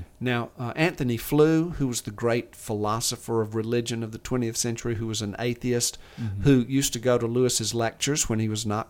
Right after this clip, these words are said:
Speaker 1: uh, Oxford student, didn't believe in God, didn't believe in God. And for, um, over fifty years, he kept revising his book on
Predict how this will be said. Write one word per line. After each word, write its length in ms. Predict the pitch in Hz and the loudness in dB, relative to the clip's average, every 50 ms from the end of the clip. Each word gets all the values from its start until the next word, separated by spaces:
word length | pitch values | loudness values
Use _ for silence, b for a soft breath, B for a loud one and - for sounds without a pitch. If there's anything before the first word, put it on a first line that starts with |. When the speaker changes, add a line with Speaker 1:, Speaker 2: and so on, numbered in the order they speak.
| - | -8
Speaker 1:
uh, 160 | - 101 85 - - | -8 -8 -8 -6 -6
Oxford 420 | 110 123 - - - - 117 - | -8 -8 -6 -8 -8 -8 -6 -6
student, 400 | - - - 123 123 120 127 156 - - B B B B B - | -6 -2 2 2 2 2 0 -4 -8 -18 B B B B B -2
didn't 180 | 214 214 180 | 0 0 2
believe 240 | 143 139 131 127 113 | 4 4 4 4 2
in 80 | 117 110 | 0 -4
God, 360 | 104 110 104 107 110 110 123 | -2 -2 -2 -2 -4 -6 -6
didn't 180 | 135 131 123 110 | -8 -8 -6 -6
believe 180 | 104 104 98 | -8 -8 -8
in 80 | 95 92 | -8 -8
God. 260 | 98 107 101 101 107 - B B B B B B B B B B B - - _ - _ _ _ _ _ _ _ _ - - - - | -6 -6 -8 -8 -8 -12 B B B B B B B B B B B -20 -20 _ -20 _ _ _ _ _ _ _ _ -12 -10 -4 -2
And 220 | 151 156 143 127 | 0 0 0 2
for, 320 | - 139 135 131 123 113 - B B B B B B B B B B B - | 4 4 4 4 4 2 -4 B B B B B B B B B B B -8
um, 460 | 127 127 127 120 120 117 113 117 - - | -6 -4 -2 -2 -2 -2 -4 -6 -6 0
over 240 | - 151 147 127 131 | 2 2 2 2 0
fifty 400 | - - 175 175 170 - - 156 | -4 2 2 2 2 2 -2 -2
years, 680 | 139 135 156 202 214 147 95 - 76 120 - - - - _ _ _ _ - | 0 2 4 4 4 4 2 2 -4 -4 -4 -4 -4 -6 _ _ _ _ -12
he 180 | - 113 135 | -8 -6 -6
kept 420 | 131 - - 143 123 - - - - | -6 -2 0 0 0 0 -4 -12 -8
revising 760 | 143 123 117 107 120 113 117 131 139 131 113 104 98 104 98 | -4 -4 -4 -2 0 0 2 2 2 2 2 0 -2 -2 -4
his 200 | 90 117 110 107 | -4 -6 -6 -8
book 340 | 107 117 123 120 - - - - | -4 -2 -2 -2 -2 -4 -12 -8
on 400 | 98 113 107 107 107 98 - | -4 -4 -2 -2 -4 -6 -8